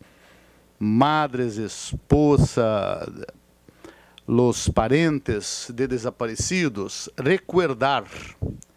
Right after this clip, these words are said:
que las desapariciones, en cierto sentido, resultan para los que son familiares y viven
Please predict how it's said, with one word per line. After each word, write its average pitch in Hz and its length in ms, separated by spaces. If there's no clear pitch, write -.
que 175 300
las 175 340
desapariciones, 147 1500
en 147 160
cierto 180 440
sentido, 123 880
resultan 202 840
para 190 240
los 185 320
que 196 280
son 208 320
familiares 180 580
y 147 60
viven 135 480